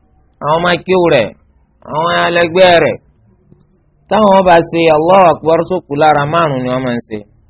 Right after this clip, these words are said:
Alqama, ó ní mo sọ fún Abdullah bin Mas'ud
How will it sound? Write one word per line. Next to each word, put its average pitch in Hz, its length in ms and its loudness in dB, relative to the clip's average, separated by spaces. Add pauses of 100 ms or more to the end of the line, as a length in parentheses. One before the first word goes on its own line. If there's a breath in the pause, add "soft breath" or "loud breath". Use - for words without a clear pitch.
(1800)
Alqama, 151 600 0 (1300)
ó 160 60 -2
ní 165 100 -2
mo 160 140 -4
sọ 156 160 -4
fún 160 180 -4
Abdullah 147 420 -2
bin 147 180 -6
Mas'ud 143 600 -6